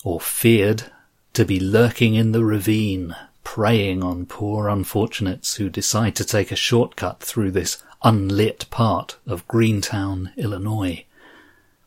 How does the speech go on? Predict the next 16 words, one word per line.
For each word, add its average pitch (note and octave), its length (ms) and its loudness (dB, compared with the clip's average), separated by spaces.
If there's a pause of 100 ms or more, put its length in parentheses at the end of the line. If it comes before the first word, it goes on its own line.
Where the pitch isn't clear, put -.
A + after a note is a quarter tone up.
(520)
You'll C#3 140 6
find F3+ 340 6
the A#2+ 60 6
Lonely F#2+ 280 -2
One F#2 220 -2
in B2 240 2
the A2+ 80 2
chapter A#2+ 480 -2
about B2 360 0 (120)
Lavinia C3 540 2
Nebbs, C3 500 0 (340)
and A#2+ 140 0
it's C3 160 0
also D#3 300 2
frequently A2+ 680 0
reprinted B2+ 800 0